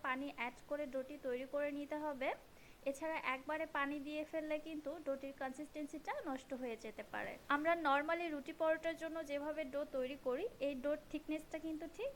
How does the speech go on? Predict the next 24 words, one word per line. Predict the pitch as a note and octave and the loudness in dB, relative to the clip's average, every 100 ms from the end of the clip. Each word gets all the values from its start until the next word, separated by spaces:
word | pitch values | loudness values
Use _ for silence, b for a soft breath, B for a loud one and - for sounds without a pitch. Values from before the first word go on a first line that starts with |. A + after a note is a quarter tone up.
| - | -2
সেরকমটাই | D#4 C#4+ C4+ C4+ C4 C4 B3 A3+ | 2 2 2 0 2 0 0 -2
হবে। | G3+ G3+ A#3+ - - - - - - - - - _ _ _ _ - - - - - B3+ | -4 -6 -8 -14 -18 -20 -18 -18 -18 -20 -20 -20 _ _ _ _ -20 -16 -14 -14 -12 0
ডোটি | D#4 D#4 F4+ D#4+ | 2 2 0 -2
মেখে | D4 E4 | -2 -2
নেওয়া | E4 D#4+ D4+ | 0 2 4
হয়ে | C#4 C#4+ B3+ | 4 4 0
গিয়েছে। | A#3 A3+ - A#4+ - - C4+ | -4 -4 -6 -6 -8 -4 2
এবার | D4+ D#4+ | 4 2
এই | C4 | 4
ডোটিকে | C#4 C#4 D#4 D#4 | 2 2 -2 -2
আমি | D4+ D4+ C4+ | 0 0 0
রেস্টে | C4+ D4+ C#4 | 0 -2 -2
রেখে | C4 D4+ C#4 | -2 -4 -6
দিচ্ছি | C#4 - D4+ | -8 -8 -6
প্রায় | - C#4 B3+ A#3+ | -2 0 0 -2
দশ | B3 - | -2 -6
থেকে | C#4+ C#4+ - | -8 -6 -4
পনেরো | C4 C#4 D4 | -2 0 -2
মিনিটের | D4 D4 D4+ D4+ D#4 | 0 -2 -4 -4 -2
জন্য, | D4+ B3 - F4 | -2 -2 -6 -4
ডোটা | C4 C4 C#4 C#4 | -2 -2 -4 -4
কিছুটা | C4+ C#4+ E4+ C#5 - | -8 -6 -6 -8 -4
সফট | D4+ C4 - B3 | 0 0 0 -4
হওয়ার | G#3 | -4